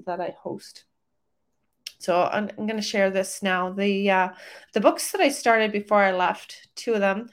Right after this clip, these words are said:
uh, one Journey Forward and the other Higher Ground. So I'm just gonna read a little bit about those as well. So Journey Forward, How to Use Journaling to Envision and Manifest the Life You Always Wanted by Robin E. Henderson Wilson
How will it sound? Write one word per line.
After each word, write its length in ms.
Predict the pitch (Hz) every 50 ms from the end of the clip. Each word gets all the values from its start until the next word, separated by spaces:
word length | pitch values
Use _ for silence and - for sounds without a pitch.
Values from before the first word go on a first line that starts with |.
| - - - - - - _
uh, 240 | - - 185 185 185
one 300 | 185 196 208 214 220 220
Journey 380 | 208 - 208 208 208 202 202 202
Forward 480 | - - 202 202 202 202 202 196 196
and 120 | 196 190 196
the 120 | 185 185
other 160 | 185 185 196
Higher 340 | 202 - 202 196 190 185 180
Ground. 420 | 185 - 180 180 170 185 208 220
So 140 | - - 185
I'm 80 | 175 185
just 180 | 190 - -
gonna 200 | - 196 185 185
read 240 | 180 190 190 185 185 - - - - -
a 60 | 185
little 180 | 180 185 185 180
bit 120 | 196 180
about 300 | 180 180 185 170 - -
those 260 | - 175 170 180 175 165
as 180 | 170 175 -
well. 340 | 170 170 170 185 226 294 - - - - - - _ _
So 420 | - - - 233 220 220 - - 202 202
Journey 360 | - - 254 285 320 349 330
Forward, 580 | - - - 240 226 220 202 180 165 151 156
How 340 | 147 - - - 214 220 240
to 80 | 254 277
Use 340 | 262 254 247 240 240 240 -
Journaling 540 | - 196 208 202 202 208 202 196 196 202 202
to 140 | - - 180
Envision 500 | 175 175 175 202 202 208 - 214 208 214
and 120 | 214 214
Manifest 720 | 202 196 180 180 185 190 - - 180 180 180 - - -
the 80 | - 180
Life 380 | 175 170 175 185 208 208 - -
You 100 | 226 - -
Always 340 | 196 185 190 190 202 - -
Wanted 480 | 180 190 185 180 165 147 156 170 - _ _ _ _ _ _ _ _
by 200 | - 196 196 185
Robin 460 | 180 185 190 185 208 208 240 240 240
E. 220 | 220 220 214 208 214
Henderson 560 | 208 - 196 185 190 196 - - 202 185 180
Wilson 580 | 170 190 175 175 - - - 262 294 339 339